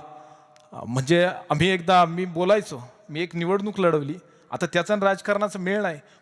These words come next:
पण जर समजा मी निवडून आलो असतो तर मी काय म्हटलो असतो, म्हटलं विधानसभेत पडल्या पडल्या विचार यायचा, जर निवडलो आपण तर जसं या दक्षिण भारतात, उत्तर भारतात गेलं तर तिथं म्हटलं जातं, महाराज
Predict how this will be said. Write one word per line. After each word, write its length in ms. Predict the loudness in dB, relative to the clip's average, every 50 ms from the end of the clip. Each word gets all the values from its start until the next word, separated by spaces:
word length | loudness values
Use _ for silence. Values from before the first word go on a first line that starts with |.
| _ -2
पण 120 | 2 4
जर 140 | 4 4 4
समजा 360 | 4 4 4 4 4 4 2
मी 100 | 2 0
निवडून 320 | -2 -2 -2 -2 0 2
आलो 200 | 2 4 4 2
असतो 220 | 0 -2 -4 -6 -4
तर 60 | -4
मी 160 | -4 -4 -4
काय 200 | 0 2 4 4
म्हटलो 360 | 4 2 -2 -2 -2 -2 -2
असतो, 160 | -2 -4 -6 -6
म्हटलं 260 | -6 -6 -6 -6 -6
विधानसभेत 540 | -6 -4 -4 -4 -4 -4 -8 -10 -12 -12 -14 _ _ -20 -20 -20 -20 _ _ _ 0
पडल्या 260 | 2 4 4 4 4
पडल्या 280 | 4 4 4 4 4 2
विचार 300 | 2 0 0 0 0 0
यायचा, 340 | 0 -2 -4 -6 -10 -10 -10 -12 _ _ -20 -20 _ _ -20 -12 0 4
जर 180 | 4 6 6 6
निवडलो 360 | 6 6 6 6 4 4 2
आपण 420 | 2 2 2 0 0 0 -2 -4 -12 -20 -20 -20 _ _
तर 100 | -2 -2
जसं 340 | 0 2 0 2 4 6 6
या 320 | 6 4 2 0 -2 -2 -2
दक्षिण 300 | -2 -2 -2 -4 -6 -6
भारतात, 340 | -4 -4 -4 -4 -6 -6 -8 -8
उत्तर 220 | -10 -6 -4 -2 0
भारतात 360 | 0 0 -2 0 0 0 0 0 -2
गेलं 180 | -2 -2 0 0
तर 100 | 0 -2
तिथं 260 | -2 -4 -6 -4 -2 0
म्हटलं 300 | 0 0 0 0 0 2
जातं, 340 | 2 2 0 0 -4 -8 -8 -10 -18 -20 -20 _ _ -2
महाराज 460 | 2 4 4 4 4 2 2 0